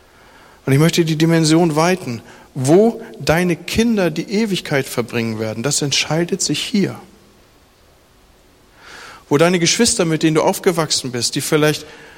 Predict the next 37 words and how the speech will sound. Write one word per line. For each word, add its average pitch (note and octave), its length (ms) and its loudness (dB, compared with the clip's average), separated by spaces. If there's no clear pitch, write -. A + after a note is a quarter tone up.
um F#3 220 0
dich F3+ 180 2
sind, A#2+ 340 -2
die C#3 100 0
dir D3 140 4
lieb F3+ 260 2
sind, - 440 -4
wo C#3+ 140 4
die E3+ 180 2
die G#3+ 160 -4
Ewigkeit G#3+ 480 0
verbringen C3 400 -4
werden, A#2 140 -6
das C#3+ 160 -2
entscheidet D#3+ 480 -4
sich - 160 -2
hier. B2 320 -6
Und B2 100 -2
in B2+ 80 2
gleicher D#3+ 320 0
Weise D#3 300 2
Freunde, D#3 480 0
die C#3+ 100 2
dir C3+ 140 2
lieb D3 240 0
geworden C#3+ 400 2
sind C3 360 -2
wie C#3+ 240 4
ein B2+ 320 -2
Bruder C#3+ 380 0
in C3 120 -4
der C3 100 0
Not, A#2 420 -4
wo C3 100 4
die E3+ 160 4
hingehen C#3 480 0
werden, A#2+ 400 -6